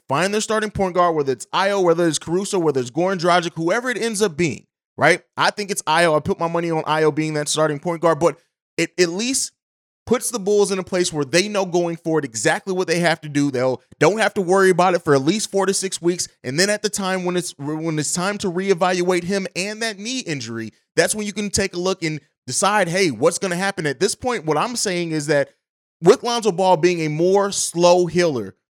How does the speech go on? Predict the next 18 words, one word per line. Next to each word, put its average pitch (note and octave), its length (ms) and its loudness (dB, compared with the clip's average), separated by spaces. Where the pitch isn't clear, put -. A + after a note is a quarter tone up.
do D3+ 100 0
not F3 300 2
expect, A#2 360 -2
I C3 80 2
said G#3+ 240 0
that B3 140 -6
four B3 140 0
to B3+ 100 -4
six B3 280 -6
week A3 160 -10
time G#3 260 -2
period F#3 220 0
can D#3 120 -6
put G#3+ 160 2
him G#3+ 120 -4
back F#3+ 280 0
around F#3+ 580 2
the, F#3 240 2